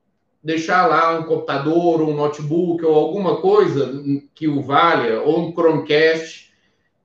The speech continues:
na verdade é tipo um computador mesmo, que vai se conectar à televisão grande, e esse computador vai ficar constantemente ligado e conectado na internet,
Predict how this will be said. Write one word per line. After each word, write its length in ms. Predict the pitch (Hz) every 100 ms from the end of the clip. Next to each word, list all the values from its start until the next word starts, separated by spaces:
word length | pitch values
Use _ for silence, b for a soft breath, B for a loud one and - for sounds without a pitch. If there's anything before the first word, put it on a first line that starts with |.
| _ -
na 140 | 240
verdade 460 | 233 220 214 196 220
é 40 |
tipo 380 | - 247 - -
um 160 | 254 254
computador 580 | 233 214 233 190 208 202
mesmo, 340 | 165 135 - - _
que 220 | - 214 143
vai 400 | 131 175 208 202
se 220 | - -
conectar 760 | 156 147 143 143 113 - - _ _ _
à 200 | 185 247
televisão 640 | - 226 202 143 151 151
grande, 600 | 143 135 127 135 156 - _ _ _ _ _ _ _
e 160 | 233
esse 300 | 233 302 294
computador 500 | 226 220 202 170 151
vai 140 | 156 160
ficar 320 | - 143 -
constantemente 840 | 254 339 330 240 - 185 170 165 196
ligado 480 | 233 160 151 156
e 40 | 151
conectado 520 | 165 147 - 127 123
na 80 | 135
internet, 840 | 135 175 196 151 160 - -